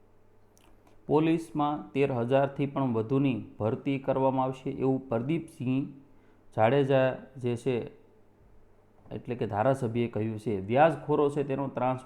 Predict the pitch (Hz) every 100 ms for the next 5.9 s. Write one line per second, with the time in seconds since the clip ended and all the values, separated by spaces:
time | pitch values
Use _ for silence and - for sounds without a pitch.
0 | - 110 113 131 - 120 120 120 120 117
1 | - - - - 101 110 110 165 180 165
2 | 160 143 - 147 151 156 139 127 135 139
3 | 139 131 135 135 120 143 151 143 127 98
4 | - - - - _ _ 127 139 135 139
5 | 117 123 151 147 143 135 131 107